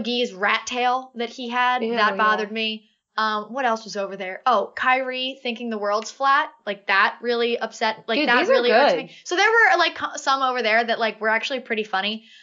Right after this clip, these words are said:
Speaker 1: it, like, Goran Dragic, like, no one hates him as much as I do. Like, I really hate that guy. And it stemmed from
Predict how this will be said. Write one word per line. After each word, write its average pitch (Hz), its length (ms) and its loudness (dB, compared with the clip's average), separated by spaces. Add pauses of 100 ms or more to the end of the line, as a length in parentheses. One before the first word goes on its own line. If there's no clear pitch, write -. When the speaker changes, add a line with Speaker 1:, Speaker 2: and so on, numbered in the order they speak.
(180)
Speaker 1:
it, 220 260 -4
like, 240 320 -2
Goran 302 340 2
Dragic, 220 420 0
like, 247 140 -2
no 240 240 4
one 311 160 2
hates 208 300 -4
him 233 200 -2
as 202 120 -8
much 185 180 -6
as 170 80 -16
I 170 160 -6
do. - 100 -16 (140)
Like, 214 200 -2
I 233 180 4
really 233 360 0
hate 202 280 -8
that 226 180 2
guy. 269 280 4 (240)
And 302 100 0
it 285 140 -2
stemmed 294 480 -2
from 214 460 0